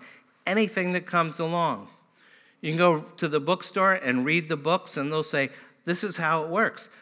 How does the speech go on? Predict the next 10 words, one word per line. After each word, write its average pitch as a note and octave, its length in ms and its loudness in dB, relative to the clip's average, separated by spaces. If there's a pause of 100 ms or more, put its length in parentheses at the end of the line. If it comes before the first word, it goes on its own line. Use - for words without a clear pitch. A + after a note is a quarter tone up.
(140)
This G#3+ 200 0
is E3+ 100 -4
what D3 260 -2
you D3+ 60 -4
have C#3+ 280 0
to D3+ 100 -6
do. D#3+ 280 -4 (220)
Here's G#3 360 2
seven D#3 360 2
steps." - 560 -6